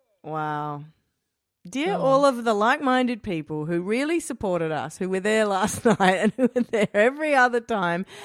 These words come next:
Speaker 1: and who are doing Ozpod and who are interested in exactly the same kind of thing that Stuart
Speaker 2: Oh,
Speaker 1: Farrell
Speaker 2: who
Speaker 1: is
Speaker 2: are
Speaker 1: interested
Speaker 2: doing
Speaker 1: in.
Speaker 2: Ozpod? Is that a thing
Speaker 1: Thank
Speaker 2: now?
Speaker 1: you for putting
Speaker 2: Is it
Speaker 1: up
Speaker 2: something
Speaker 1: with
Speaker 2: you
Speaker 1: my
Speaker 2: do?
Speaker 1: friend.
Speaker 2: Is it? You do
Speaker 1: Listen, hey,
Speaker 2: Ozpod.
Speaker 1: psst, listen, listen.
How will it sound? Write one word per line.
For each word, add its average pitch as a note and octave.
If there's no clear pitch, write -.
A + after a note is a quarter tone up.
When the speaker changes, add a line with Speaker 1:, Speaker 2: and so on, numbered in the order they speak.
Speaker 1:
and G#3
who G#3
are G3+
doing B3
Ozpod F#3
and F#3+
who G#3
are -
interested A3
in G#3+
exactly G#3+
the G3
same F#3
kind F3
of E3+
thing E3+
that D3+
Stuart D#3+
Speaker 2:
Oh, D3
Speaker 1:
Farrell D3
Speaker 2:
who D3+
Speaker 1:
is D3
Speaker 2:
are D#3
Speaker 1:
interested D#3+
Speaker 2:
doing F3+
Speaker 1:
in. D#3
Speaker 2:
Ozpod? B2
Is D#3
that F3
a D#3
thing F3
Speaker 1:
Thank B3
Speaker 2:
now? C4
Speaker 1:
you B3
for A#3
putting G#3+
Speaker 2:
Is G3+
it G3
Speaker 1:
up F3+
Speaker 2:
something G3
Speaker 1:
with F#3+
Speaker 2:
you F#3+
Speaker 1:
my F3+
Speaker 2:
do? F3+
Speaker 1:
friend. D3
Speaker 2:
Is C3+
it? F#3+
You F3
do C3+
Speaker 1:
Listen, F3+
hey, D4+
Speaker 2:
Ozpod. -
Speaker 1:
psst, B2
listen, G#3
listen. G#3+